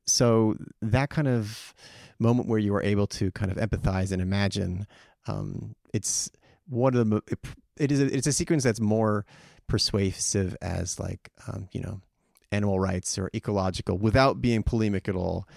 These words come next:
than any number of movies that tally up, um, you know, how many cattle are slaughtered and in, in, in terrible conditions,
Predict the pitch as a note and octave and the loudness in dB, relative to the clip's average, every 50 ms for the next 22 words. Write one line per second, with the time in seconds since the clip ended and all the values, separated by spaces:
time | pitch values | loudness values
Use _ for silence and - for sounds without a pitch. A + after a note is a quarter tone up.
0 | - - - - A#2 B2 B2 A#2+ A#2 A2+ - _ _ _ _ - D#3 D#3 D#3 D3 | -20 -16 -8 0 2 4 4 4 4 2 0 _ _ _ _ 0 2 4 4 6
1 | C#3+ C3+ B2+ A#2+ A#2+ A#2 G#2 G#2+ A2 G#2 G2 G#2 G2+ F#2+ F#2+ - - G#2 G2 - | 6 4 6 6 4 4 4 4 2 2 4 4 2 2 0 -2 0 0 0 0
2 | - _ _ - - - A2 G2 G2 G2 F#2+ F#2 F2+ E2+ - - - _ _ _ | 0 _ _ -6 -2 -2 0 0 0 2 2 2 0 2 0 -2 -4 _ _ _
3 | _ - - F2 E2+ F2+ F#2 - F#2 A2 - - _ _ - - G1+ G1+ - - | _ -10 -8 -6 -6 -6 -6 -6 -8 -10 -12 -16 _ _ -8 -6 -6 -6 -8 -10
4 | _ _ - - - G#2 F#2+ F#2+ F#2+ F#2+ F#2+ - _ - - F#2+ G2 F#2+ F2+ F#2 | _ _ -16 -6 -4 -2 -2 0 0 -2 -2 -6 _ -4 -2 0 0 0 -2 -4
5 | - - F#2 - - - - G2 F#2 F2+ F#2+ G2 G2 G2+ - - - - - - | -4 -4 -4 -4 -4 -4 -2 -2 -2 -2 -2 -4 -4 -6 -8 -10 -12 -8 -8 -6
6 | - - - - - - - F#2+ F#2 - - G2 - _ - G2+ F2+ - G2 F#2 | -6 -6 -8 -10 -12 -8 -6 -4 -4 -4 -4 -6 -6 _ -6 -6 -4 -2 -4 -4
7 | F2+ F#2 F#2 - G2 F#2 F#2 G2 - - G2 G#2 G#2+ - | -4 -4 -6 -6 -4 -4 -2 -2 -2 -2 -4 -4 -6 -6